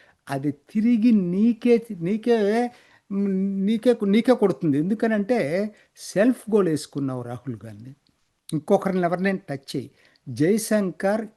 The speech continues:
ఇవాళ ప్రతి ఒక్కరూ అభిమానించే విదేశాంగ శాఖ మంత్రి. ఇది నేను చెప్పాల్సిన పని లేదు, మీ నాయకులకే ని-, మీ వ్యాఖ్యలు జీర్ణం కావట్లేదు.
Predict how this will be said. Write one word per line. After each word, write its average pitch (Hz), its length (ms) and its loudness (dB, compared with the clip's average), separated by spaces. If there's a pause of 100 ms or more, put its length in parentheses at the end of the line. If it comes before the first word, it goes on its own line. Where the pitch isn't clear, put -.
ఇవాళ 180 500 -2
ప్రతి 208 760 -6
ఒక్కరూ 202 480 2
అభిమానించే 185 680 0
విదేశాంగ 135 600 -6
శాఖ 110 200 -16 (140)
మంత్రి. 123 280 -20 (500)
ఇది 160 440 0 (300)
నేను 226 260 4
చెప్పాల్సిన 247 440 2
పని 165 200 -4
లేదు, 160 160 -4
మీ 175 320 4
నాయకులకే 262 760 6
ని-, 233 180 6
మీ 214 220 4
వ్యాఖ్యలు 190 500 2
జీర్ణం 170 380 0
కావట్లేదు. 139 520 -8